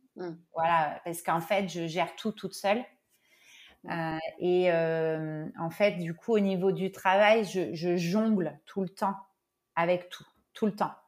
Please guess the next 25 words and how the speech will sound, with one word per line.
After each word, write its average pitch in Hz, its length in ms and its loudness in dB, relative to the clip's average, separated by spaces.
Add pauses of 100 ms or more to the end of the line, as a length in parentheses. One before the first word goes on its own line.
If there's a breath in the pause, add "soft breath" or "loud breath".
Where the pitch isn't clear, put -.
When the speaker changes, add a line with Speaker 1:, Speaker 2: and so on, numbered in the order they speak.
(480)
Speaker 2:
C'est 160 280 -4
sept 180 280 0
Speaker 1:
Mm. - 20 -4
Speaker 2:
jours 185 180 -2
sur 190 220 -8
sept 214 400 2
où 180 100 -2
je 175 240 -2
jongle. 202 800 0 (400 loud breath)
Alors 160 460 0
là, 190 180 4
je 196 80 -6
travaille, 185 640 2
euh, 160 160 0
parce - 180 -14
que - 120 -14
bon, 180 100 -6
les 175 140 -4
marchés, 165 340 -4
c'est 196 140 -8
le 165 80 -4
week-end, 180 440 -2
les 160 200 -8
events. 160 320 -6 (960 soft breath)
Speaker 1:
Mm. 190 160 -12